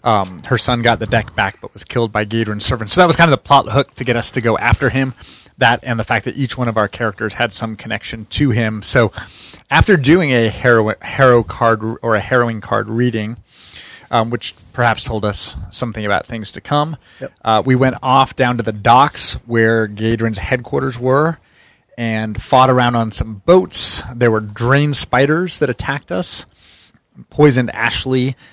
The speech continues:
Speaker 1: uh, but we w-, we beat the spiders fairly quickly before heading inside to face several foes.
Speaker 2: Yeah, there was thugs in there. Uh,
Speaker 1: Yeah.
Speaker 2: people who worked for Gadrin.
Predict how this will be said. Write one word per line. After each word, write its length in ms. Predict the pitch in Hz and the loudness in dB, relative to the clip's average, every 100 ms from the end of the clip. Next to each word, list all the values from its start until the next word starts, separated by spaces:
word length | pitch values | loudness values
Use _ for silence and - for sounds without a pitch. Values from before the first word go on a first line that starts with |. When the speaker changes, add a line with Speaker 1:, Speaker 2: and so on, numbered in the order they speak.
| _ | _
Speaker 1:
uh, 160 | 110 107 | -6 -4
but 260 | 113 185 175 | 2 4 6
we 100 | 190 | 4
w-, 200 | 165 175 | 4 2
we 160 | 190 185 | 2 2
beat 320 | 143 - 170 | 2 0 2
the 80 | 147 | 2
spiders 440 | - 135 131 131 - | 4 4 4 2 2
fairly 320 | 226 190 147 | 4 4 4
quickly 560 | - 139 139 135 127 | 2 -2 0 0 0
before 400 | 139 127 - 139 | -2 -4 2 2
heading 320 | 104 135 123 120 | 4 2 0 -4
inside 640 | 127 123 113 135 113 113 95 | -6 -6 -2 0 0 0 -6
to 80 | 107 | -4
face 340 | 117 110 - - | -2 -2 -6 -8
several 440 | - 135 113 104 | -2 0 0 -2
foes. 920 | - - 113 98 - - - - - - _ _ _ - _ - _ _ | -4 -6 -6 -4 -8 -16 -14 -12 -12 -16 _ _ _ -20 _ -20 _ _
Speaker 2:
Yeah, 340 | 123 110 120 110 | -4 0 0 0
there 180 | 117 120 | -4 -8
was 180 | 123 - | -10 -6
thugs 360 | 127 123 113 | -6 -6 -10
in 140 | 117 120 | -14 -12
there. 220 | 110 110 _ - | -14 -16 _ -4
Uh, 240 | 131 117 | 0 0
Speaker 1:
Yeah. 40 | 107 | 0
Speaker 2:
people 200 | 147 127 | -2 -2
who 60 | 131 | 2
worked 220 | 208 - | 2 0
for 100 | 123 | -6
Gadrin. 400 | 107 117 - | -6 -6 -8